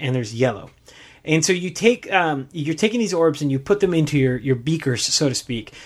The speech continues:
And every potion has a recipe card, and the recipe card tells you how many of each color that you need to get.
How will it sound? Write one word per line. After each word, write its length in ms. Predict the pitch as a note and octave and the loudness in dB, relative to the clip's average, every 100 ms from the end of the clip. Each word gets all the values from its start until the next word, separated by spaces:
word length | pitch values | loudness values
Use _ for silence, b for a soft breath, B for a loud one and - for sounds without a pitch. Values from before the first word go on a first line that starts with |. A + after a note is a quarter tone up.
| B B | B B
And 320 | D3+ C#3 C#3+ - | 0 2 0 2
every 280 | F3+ A3 | 2 2
potion 420 | G3+ F#3 G3 - D3+ | 2 6 6 6 2
has 260 | D3 C#3 | 2 2
a 60 | C3+ | 2
recipe 360 | D3 D3 D3 | 4 2 0
card, 280 | D3 A#2+ G#2+ | -4 -4 -4
and 80 | A2+ | -4
the 40 | B2 | 0
recipe 260 | C#3 - | 0 -2
card 240 | B2+ B2+ A#2+ | -2 0 0
tells 160 | A#2+ | -4
you 80 | A2+ | 0
how 160 | B2 D#3+ | 2 4
many 240 | D#3 D3 | 6 6
of 80 | C3 | 4
each 160 | C3 | 0
color 300 | - B2 A2+ | -2 -2 -2
that 180 | A2 A2 | -2 -6
you 140 | B2 A#2 | -4 -2
need 280 | A2+ A2+ - | -2 -4 -8
to 120 | A#2 | -10
get. 420 | G#2+ D3 C#3+ - | -2 -2 -2 -6